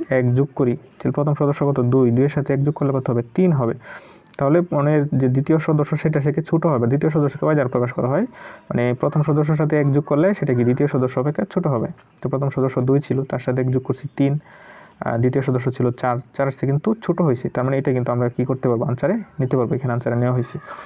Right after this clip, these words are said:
তারপর এটা লক্ষ্য করো, টু কমা সিক্স, এটা হচ্ছে এক্সের মান সিতে আছে, হ্যাঁ, ওয়াইয়ের মানও কি কোথায় আছে? ডিতে আছে। আবার এখানে প্রথম সদস্য দুই, দুইয়ের সাথে যোগ করে, যোগ করে কত হবে? তিন, তিন কিন্তু ছয়ের চেয়ে কি?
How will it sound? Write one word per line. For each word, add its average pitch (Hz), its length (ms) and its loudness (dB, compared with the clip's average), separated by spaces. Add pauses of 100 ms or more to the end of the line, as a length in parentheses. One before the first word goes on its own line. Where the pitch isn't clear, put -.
(480)
তারপর 156 240 0
এটা 165 160 2
লক্ষ্য 156 220 -2
করো, 180 120 2 (100)
টু 151 140 2
কমা 139 180 0 (100)
সিক্স, - 280 2 (2000)
এটা 123 140 0 (100)
হচ্ছে 127 200 -2 (220)
এক্সের 135 280 -2
মান 131 120 0 (120)
সিতে 135 300 -2
আছে, 127 200 -2 (220)
হ্যাঁ, 143 180 0 (520)
ওয়াইয়ের 135 240 2
মানও 127 200 0
কি 135 40 0 (160)
কোথায় 131 260 0
আছে? 123 140 -4 (640)
ডিতে 143 300 2
আছে। - 160 -6 (160)
আবার 127 200 0
এখানে 135 240 0
প্রথম 143 280 0
সদস্য 131 260 0 (180)
দুই, 131 160 4 (260)
দুইয়ের 135 200 2
সাথে 143 220 0
যোগ 131 180 0
করে, 135 120 2 (180)
যোগ 131 140 2
করে 135 180 0
কত 127 140 -4
হবে? 127 140 2 (120)
তিন, 139 160 2 (580)
তিন 147 120 4 (100)
কিন্তু 131 180 0 (100)
ছয়ের 151 260 0
চেয়ে 127 140 0
কি? 120 80 2